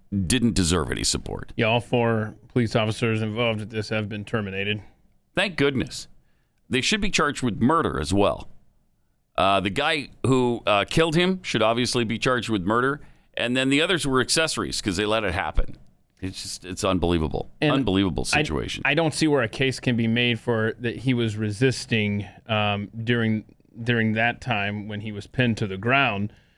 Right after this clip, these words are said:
Speaker 2: Uh, I think the, earlier, you, you know, before the, um, that video, and we'll play it later,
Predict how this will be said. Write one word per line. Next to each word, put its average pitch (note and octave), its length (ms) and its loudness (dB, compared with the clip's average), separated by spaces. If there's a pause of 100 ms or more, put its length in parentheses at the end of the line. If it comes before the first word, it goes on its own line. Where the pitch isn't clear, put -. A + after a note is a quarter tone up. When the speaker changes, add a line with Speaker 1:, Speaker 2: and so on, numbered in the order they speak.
(240)
Speaker 2:
Uh, G#2 480 2
I A#2+ 100 0
think B2+ 260 -2
the, C3+ 380 -2
earlier, D#3+ 380 6
you, B2+ 300 0
you C3 160 0
know, A#2 340 -6
before B2+ 360 2
the, A#2 440 -2
um, G2+ 340 -8
that A#2+ 200 -2
video, G#2 440 -4 (380)
and A2 120 -6
we'll G#2+ 100 -2
play A#2+ 220 0
it G#2+ 80 -4
later, G#2 340 -4